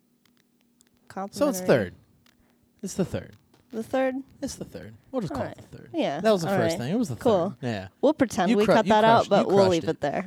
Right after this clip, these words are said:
Speaker 1: You crushed it.
Speaker 2: <laughs> Um, <laughs>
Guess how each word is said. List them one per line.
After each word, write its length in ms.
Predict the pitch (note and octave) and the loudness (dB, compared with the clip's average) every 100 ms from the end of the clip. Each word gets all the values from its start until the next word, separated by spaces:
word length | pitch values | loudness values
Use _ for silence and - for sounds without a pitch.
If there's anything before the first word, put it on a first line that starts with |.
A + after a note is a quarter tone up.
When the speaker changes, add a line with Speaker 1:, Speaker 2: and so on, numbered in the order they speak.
| - | 2
Speaker 1:
You 80 | C#4+ | 4
crushed 420 | C4+ B3+ B3+ - | 6 6 4 0
it. 160 | A#3+ - - A4 E4+ | -4 -6 -12 -4 -4
Speaker 2:
<laughs> 40 | - | 0
Um, 560 | G#3+ G#3 G3+ F#3+ G3+ - - - _ _ | 2 6 6 4 0 -8 -16 -20 _ _
<laughs> 560 | - C4 - C4 C4 A#3+ | -2 -2 0 -2 -2 -6